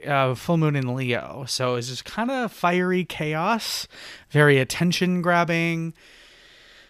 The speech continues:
There's a lot going on. Oh, and tomorrow, uh, as you're listening to this, days <laughs> and non-days, uh, that's the United States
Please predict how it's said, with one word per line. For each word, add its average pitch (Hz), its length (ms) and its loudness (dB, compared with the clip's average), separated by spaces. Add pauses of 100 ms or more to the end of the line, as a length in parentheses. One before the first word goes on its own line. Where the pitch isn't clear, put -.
There's - 160 -12
a 151 40 -4
lot 143 240 -2
going 143 180 2
on. 143 320 2 (800)
Oh, 202 160 4
and 160 260 4
tomorrow, 151 720 6
uh, 135 420 2
as 135 300 0
you're 131 100 -2
listening 127 460 -2
to 123 100 -2
this, 127 220 0
days 127 540 -2 (260)
<laughs> - 300 -10
and 127 200 0
non-days, 120 540 2 (380)
uh, 143 400 10 (100)
that's 147 480 2
the 139 380 4
United 143 480 2
States - 640 -4